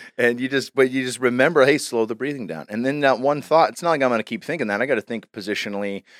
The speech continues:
uh, wrist control, how I'm gonna get back to my feet, wherever the situation calls for. But if my first thought is to slow my breathing down, that's a good thought to have. If a guy's pressing me up against the cage and I'm panicked, "Hey, slow my breathing down. Now dig the underhook. Now get out, get out of this spot."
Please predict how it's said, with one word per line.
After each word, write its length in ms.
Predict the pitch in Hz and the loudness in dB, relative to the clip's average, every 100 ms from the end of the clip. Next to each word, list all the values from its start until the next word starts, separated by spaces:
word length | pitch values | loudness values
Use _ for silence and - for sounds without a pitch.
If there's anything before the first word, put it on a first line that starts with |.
| _ _ _ | _ _ _
uh, 380 | 95 90 85 69 - | -8 -6 -6 -6 -6
wrist 240 | 110 104 | -6 -6
control, 460 | 120 104 - 107 101 | -8 -8 0 2 4
how 60 | 107 | 2
I'm 60 | 104 | 0
gonna 80 | |
get 140 | 101 98 | -4 -2
back 180 | 101 - | -2 -2
to 80 | |
my 120 | 104 95 | -8 -10
feet, 300 | - 104 92 | -10 -16 -6
wherever 380 | 110 120 120 | -2 0 0
the 100 | 98 | -4
situation 560 | 98 113 - 104 98 92 | -8 -10 -6 -6 -6 -8
calls 280 | - 127 156 | -4 -4 -4
for. 280 | - 95 87 - _ - | -6 -4 -4 -8 _ -4
But 140 | 107 - | -4 -4
if 80 | 113 | -4
my 120 | 101 | -4
first 280 | - 160 - | -2 -2 2
thought 180 | 107 98 | 2 2
is 80 | |
to 60 | 95 | -4
slow 200 | - 113 | -8 -6
my 140 | 95 87 | -6 -8
breathing 280 | 123 151 | -8 -8
down, 180 | 92 82 | -8 -6
that's 180 | 80 139 | -6 -6
a 40 | 151 | -6
good 180 | 143 - | -8 -2
thought 200 | 131 135 | -2 -2
to 100 | 87 | -10
have. 260 | 78 64 _ _ _ _ _ _ | -10 -14 _ _ _ _ _ _
If 100 | 98 107 | -18 0
a 20 | |
guy's 180 | 120 110 | 2 2
pressing 300 | 123 110 117 | 0 -2 -2
me 60 | 110 | -2
up 100 | 107 | -2
against 220 | 113 - | -8 -10
the 60 | - | -6
cage 400 | 113 107 117 110 | -4 -2 -4 -6
and 100 | 101 | -6
I'm 140 | 98 | -6
panicked, 580 | - 107 104 117 - _ _ _ _ _ | -8 -6 -4 -6 -8 _ _ _ _ _
"Hey, 140 | 147 | -10
slow 200 | 104 101 | -8 -8
my 120 | 95 | -6
breathing 320 | 95 139 120 92 | -6 -8 -10 -10
down. 320 | 87 76 78 | -10 -10 -6
Now 260 | 117 117 | -2 -2
dig 220 | 104 101 - | -4 -6 -6
the 60 | |
underhook. 440 | 101 90 87 80 - | -8 -6 -8 -10 -8
Now 300 | 107 107 98 | -6 -4 -6
get 160 | 95 95 | -4 0
out, 260 | 90 - | 0 -2
get 120 | 107 | -2
out 80 | 95 | -2
of 80 | 90 | -2
this 120 | 87 | -6
spot." 360 | - 98 80 | -6 -4 -4